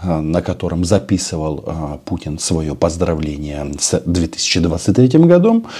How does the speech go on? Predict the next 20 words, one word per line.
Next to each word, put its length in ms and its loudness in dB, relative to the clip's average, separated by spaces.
годом 320 8
говорит 360 4
о 80 4
том, 260 2
что, 480 0
да, 400 -2
э, 380 0
все 460 4
пошло 520 0
совсем 500 -2
не 100 -2
по 120 -4
плану. 440 -6
Это 280 2
до 160 6
этого 600 6
были 360 2
вот 180 -4
эти 140 -6
вот 180 -2